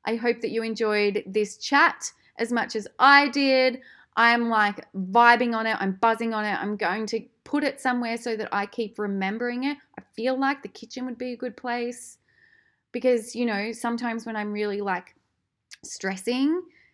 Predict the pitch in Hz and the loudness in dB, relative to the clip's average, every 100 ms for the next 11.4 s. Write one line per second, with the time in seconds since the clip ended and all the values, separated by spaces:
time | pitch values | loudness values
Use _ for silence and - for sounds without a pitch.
0 | _ _ _ 214 208 202 - - 226 208 | _ _ _ -4 -2 -4 -6 -4 -2 0
1 | 220 247 233 202 196 202 - 202 202 220 | -2 -2 -2 -2 -4 -6 -8 -4 -4 -4
2 | 202 - - - - 233 233 285 294 208 | -8 -10 -18 -14 -8 -8 -6 -8 -8 -12
3 | - 214 208 208 208 - 190 202 202 202 | -10 -8 -6 -6 -8 -6 -8 -8 -4 -2
4 | 208 - 196 190 196 196 262 349 294 _ | -4 -4 -8 -6 -6 -4 -2 -4 -6 _
5 | _ _ _ 196 247 277 302 277 208 196 | _ _ _ -4 -4 -2 0 2 2 0
6 | 202 269 302 427 - _ _ _ _ _ | -2 -4 -4 -4 -8 _ _ _ _ _
7 | _ 214 208 - 214 220 233 226 220 214 | _ -10 -10 -4 -2 0 0 0 -2 -2
8 | 196 208 208 190 180 160 147 165 - _ | -4 -4 -4 -4 -6 -6 -6 -6 -10 _
9 | _ _ _ _ _ _ 208 214 208 196 | _ _ _ _ _ _ -8 -4 -4 -4
10 | 214 196 196 202 202 190 190 196 196 240 | -4 -4 -6 -6 -6 -6 -10 -10 -8 -4
11 | 311 403 - - | -2 -4 -8 -18